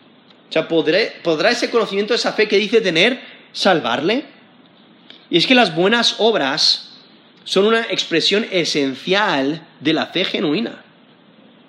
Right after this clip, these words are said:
Y lo que Santiago afirma es que la fe sin obras es vana. Una persona puede afirmar, puede afirmar tener fe genuina sin realmente tenerla. Y Santiago está diciendo que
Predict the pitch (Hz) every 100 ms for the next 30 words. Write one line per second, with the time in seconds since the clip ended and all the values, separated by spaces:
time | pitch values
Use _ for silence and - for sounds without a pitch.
0 | _ - - - - - - 160 165 147
1 | 160 147 - 143 135 175 185 202 208 156
2 | - 151 - 202 202 175 156 220 202 185
3 | 185 135 113 208 - - - - - -
4 | - 196 233 214 233 175 190 247 370 370
5 | 320 214 214 208 - - 208 165 170 147
6 | 143 151 233 254 269 208 190 185 185 180
7 | 220 233 208 214 208 180 - - - -
8 | 214 202 180 233 302 285 294 370 370 208
9 | 269 427 381 226 - - - - - -
10 | - - - - - _ - - - 311
11 | 269 269 254 262 269 208 196 -